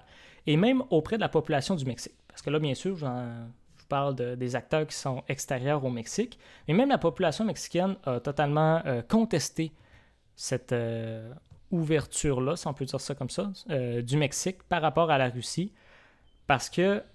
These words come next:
on le sait, si le, la Russie est impliquée au niveau du Mexique, ça peut grandement détériorer les relations entre le Mexique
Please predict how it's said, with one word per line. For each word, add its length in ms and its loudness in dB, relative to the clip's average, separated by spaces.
on 120 4
le 60 2
sait, 360 0
si 600 -2
le, 800 -2
la 140 6
Russie 500 0
est 160 -2
impliquée 480 0
au 140 4
niveau 240 0
du 100 -2
Mexique, 360 0
ça 160 -6
peut 240 -2
grandement 380 4
détériorer 680 0
les 200 0
relations 580 2
entre 220 0
le 60 4
Mexique 380 -4